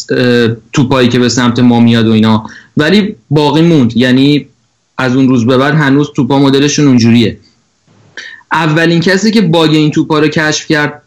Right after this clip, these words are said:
در لول جهانی جونینیو بود که تو لیون گلا رو می‌زد.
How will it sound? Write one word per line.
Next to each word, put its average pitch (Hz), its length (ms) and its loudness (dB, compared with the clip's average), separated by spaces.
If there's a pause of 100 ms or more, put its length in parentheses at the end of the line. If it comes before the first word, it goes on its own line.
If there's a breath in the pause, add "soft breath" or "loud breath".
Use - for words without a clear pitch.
(300)
در 135 320 -6 (240)
لول 143 420 0
جهانی 139 560 0
جونینیو 143 520 2
بود 113 220 -2
که 139 120 -2
تو 139 120 0
لیون 143 440 2
گلا 123 240 2
رو 113 100 0
می‌زد. 101 380 -2